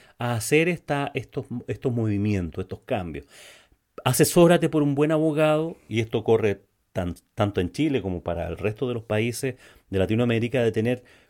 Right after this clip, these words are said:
contratos de trabajo para los vendedores que sean muy justos, pero que tenga dispo-, la disponibilidad y la disposición de flexibilizar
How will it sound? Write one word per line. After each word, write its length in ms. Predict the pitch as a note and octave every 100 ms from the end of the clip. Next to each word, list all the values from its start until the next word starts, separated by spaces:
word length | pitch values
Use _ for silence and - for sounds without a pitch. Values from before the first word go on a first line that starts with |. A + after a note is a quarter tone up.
| -
contratos 960 | B2+ A#2+ - E3+ F3 E3+ F3 - -
de 440 | - G#2 B2 A#2+ A2+
trabajo 640 | - B2+ D#3+ E3 - A2+ A2
para 200 | E2+ D#2+
los 140 | D#2
vendedores 560 | D#2+ E2+ G2 C3+ D3 D3
que 120 | -
sean 200 | - A#2
muy 160 | C3
justos, 640 | F#3 - A#3+ - - A#3 - - - - - -
pero 200 | D3 C#3+
que 120 | C#3+
tenga 520 | C#3+ F3 F#3 F3+ F3 _ _
dispo-, 520 | B2 C#3+ C#3+ D#3 - -
la 160 | B2+
disponibilidad 920 | B2+ C#3+ D#3+ D3+ B2+ A2+ G#2 G2+ E3
y 80 | F#3
la 100 | D3+
disposición 720 | C3 - B2+ - - C#3+ E3
de 100 | D#3
flexibilizar 1000 | - C3+ C#3 - G#2+ G2 D#2 - D#3+ F3